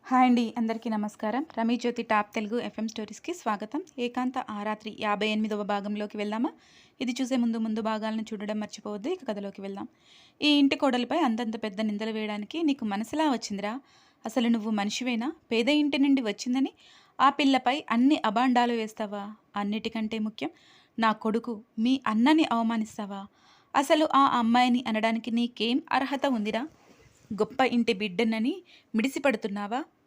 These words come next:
మేమే లేకపోతే అసలు నీ బ్రతుకేంటి?" అని సీతమ్మ ఆవేశంగా మాట్లాడుతుంటే, "సీత, నువ్వు ఆగు. ఆవేశంలో నువ్వేం మాట్లాడుతున్నావో అర్థమవుతుందా?" అంటూ సీతమ్మ మాటలకు అడ్డు వచ్చాడు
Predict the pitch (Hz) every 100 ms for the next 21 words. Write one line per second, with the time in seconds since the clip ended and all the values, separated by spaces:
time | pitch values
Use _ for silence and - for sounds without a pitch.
0 | - 208 220 247 240 214 220 208 220 311
1 | 349 _ _ 269 320 302 277 208 214 247
2 | 269 247 226 202 - 214 240 359 - _
3 | _ _ 226 226 226 220 226 - - 208
4 | 208 240 254 240 247 214 208 - 220 220
5 | 214 285 370 _ _ _ _ - 269 277
6 | 233 - - 226 220 233 240 247 359 _
7 | _ _ - 226 208 247 269 262 220 240
8 | 349 247 208 202 208 247 240 226 220 220
9 | 214 214 208 208 - 208 175 254 240 220
10 | 214 220 320 _ _ _ _ - 226 240
11 | 233 226 233 _ _ _ - 240 247 247
12 | 240 220 214 220 220 220 214 202 175 220
13 | 220 220 220 359